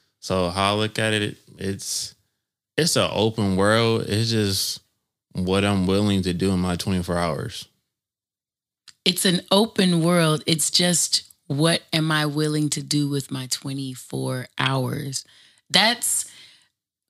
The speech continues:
Speaker 2: you making that statement brings all, makes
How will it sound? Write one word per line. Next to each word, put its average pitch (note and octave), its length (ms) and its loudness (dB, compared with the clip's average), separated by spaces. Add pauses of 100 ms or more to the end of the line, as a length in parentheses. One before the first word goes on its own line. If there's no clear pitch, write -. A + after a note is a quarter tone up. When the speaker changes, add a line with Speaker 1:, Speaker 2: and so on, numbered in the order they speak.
(240)
Speaker 2:
you G3+ 340 2
making G#3 420 2
that F3+ 180 -2
statement D#3 680 -2 (1300)
brings D#3 840 0 (1080)
all, E3+ 240 2
makes F#3+ 260 2